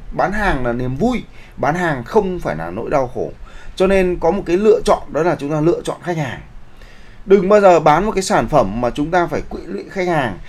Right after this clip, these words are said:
Đừng bao giờ bán một s-, một sản phẩm mà khiến chúng ta phải, gì ạ, chúng ta không còn được là, là chính mình nữa. Mình bán sản phẩm xong bắt đầu mình quay ra mình chửi thằng khách hàng đấy.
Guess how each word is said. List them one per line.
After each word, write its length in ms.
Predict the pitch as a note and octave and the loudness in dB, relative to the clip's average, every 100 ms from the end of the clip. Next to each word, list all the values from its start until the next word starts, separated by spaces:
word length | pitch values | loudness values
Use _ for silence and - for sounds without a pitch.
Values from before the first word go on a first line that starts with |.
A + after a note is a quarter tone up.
| - - | -18 2
Đừng 180 | F3 F3+ | 4 4
bao 100 | G3+ | 2
giờ 60 | |
bán 240 | D3+ C#3+ G3+ | 4 2 0
một 80 | |
s-, 200 | D#3+ - - - - - | -4 -8 -8 -12 -12 -12
một 80 | B2 | -10
sản 220 | - C3 | -2 -2
phẩm 280 | A2+ C3 G2 | 2 0 0
mà 80 | G#2+ | -6
khiến 240 | - B2+ D3+ | -4 -4 -4
chúng 100 | D#3 | -2
ta 260 | F3+ D3+ | 2 2
phải, 300 | C#3+ A2 F2 | 2 -2 -2
gì 80 | F#2 | -4
ạ, 100 | G2+ - - - | -6 -8 -14 -12
chúng 140 | C3 | -6
ta 160 | D3 D3+ | 0 0
không 320 | - E3+ D#3 | -2 -4 -4
còn 240 | D3 A#2 G#2+ | 0 0 0
được 200 | G2+ G#2 | -2 -2
là, 100 | F#2+ A2 - - | -4 -6 -8 -8
là 160 | G2+ | -8
chính 200 | F#2+ A#2 | -6 -4
mình 180 | E3+ B2 | -2 -2
nữa. 160 | G#2 C3 - - - | -4 -8 -12 -18 -8
Mình 180 | B2 C3+ | -6 0
bán 240 | C3 C#3+ | 0 2
sản 180 | F#3 B2 | -2 -2
phẩm 220 | B2+ F#2 | 0 -2
xong 240 | E2 D#3 C#3+ | -2 -2 -2
bắt 80 | D#3+ | -2
đầu 100 | A#2+ | -4
mình 120 | G#2+ | -2
quay 160 | C#3 | -2
ra 140 | C3+ C3+ | 0 -2
mình 140 | A#2 G2+ | -4 2
chửi 260 | F3 G#2 | 2 2
thằng 140 | G2+ A2+ | -2 -6
khách 140 | D3+ | -6
hàng 260 | D3 A#2+ F2+ | -4 -4 -4
đấy. 180 | F#2 | -6